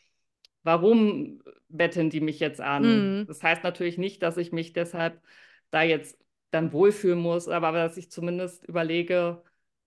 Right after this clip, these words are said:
Speaker 2: Woran könnte es
Speaker 1: ja,
Speaker 2: liegen,
Speaker 1: es
Speaker 2: ne?
Speaker 1: sind nicht einfach
Speaker 2: Liegen.
Speaker 1: jetzt alles
Speaker 2: Mhm.
Speaker 1: faule, äh, Menschen oder so.
Speaker 2: Ja, total. Ich glaube, das kann man auch, ähm, gut mitnehmen jetzt aus dieser Folge, einfach
Speaker 1: Ja.
Speaker 2: noch ein bisschen zu hinterfragen und, ähm,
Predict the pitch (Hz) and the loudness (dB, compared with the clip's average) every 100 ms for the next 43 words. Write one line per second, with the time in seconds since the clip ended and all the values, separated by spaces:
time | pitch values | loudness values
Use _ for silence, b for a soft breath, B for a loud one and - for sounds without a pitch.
0 | - 202 190 190 - 196 196 - 185 135 | -8 -2 0 0 -2 -4 -4 -2 0 2
1 | 190 190 190 190 202 170 180 202 202 185 | 0 2 0 0 -2 0 0 0 0 0
2 | - 175 175 202 202 170 175 165 170 165 | 0 0 0 0 0 2 2 0 0 0
3 | 165 139 135 160 156 160 208 262 202 156 | -2 -4 -4 -4 -4 -4 0 0 0 -2
4 | 147 147 147 143 143 143 139 - - - | -2 -4 -4 -4 -6 -6 -6 -8 -12 -16
5 | 143 139 139 _ _ _ _ _ - 202 | -14 -14 -16 _ _ _ _ _ -2 0
6 | 185 78 _ _ _ _ - - 196 190 | -2 -6 _ _ _ _ -16 -6 -2 0
7 | 190 - B B B 214 - 233 226 - | -2 -6 B B B 0 2 4 2 0
8 | - 262 233 - 208 - - 202 196 190 | -2 -2 0 -2 -6 -10 -6 -2 0 -2
9 | 196 - _ _ 240 220 214 226 220 185 | -4 -10 _ _ -2 0 0 0 0 0
10 | 180 180 160 185 190 180 180 - 196 190 | 0 0 -4 -6 -4 -2 -2 0 0 2
11 | - 185 180 185 170 185 196 202 - 196 | 0 0 -2 -2 -2 -2 -2 -2 0 0
12 | 190 202 196 - 190 190 208 202 190 165 | 2 0 -2 -2 0 0 0 -2 -4 -6
13 | 180 180 175 170 175 180 180 | -4 -6 -6 -8 -6 -6 -8